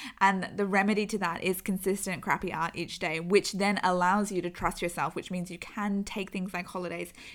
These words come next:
You can just have a day off because you feel like it. And you know you're always gonna return to your art. You're not worried that you're gonna betray yourself again because you've got this proof that you can show up consistently even when you take breaks.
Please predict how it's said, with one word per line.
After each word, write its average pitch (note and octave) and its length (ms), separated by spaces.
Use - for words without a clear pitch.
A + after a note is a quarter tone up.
You G#3 100
can G#3 320
just G3+ 160
have G3+ 140
a - 20
day F3+ 160
off F3 120
because F3 200
you E3+ 100
feel F3+ 200
like E3 200
it. E3 140
And G3 120
you G#3 60
know G#3 160
you're A3+ 180
always G#3 220
gonna G3+ 160
return G#3 320
to A#3 80
your - 80
art. G3+ 260
You're G3+ 80
not G3 320
worried F#3+ 520
that F3 60
you're E3 120
gonna F3 200
betray F3 380
yourself F3+ 320
again F3 240
because F3 300
you've F3+ 100
got F3 200
this F3 120
proof - 460
that F3+ 100
you F3+ 80
can G3 180
show G3 260
up - 200
consistently F#3 720
even F3+ 280
when E3+ 120
you D#3+ 100
take - 240
breaks. - 480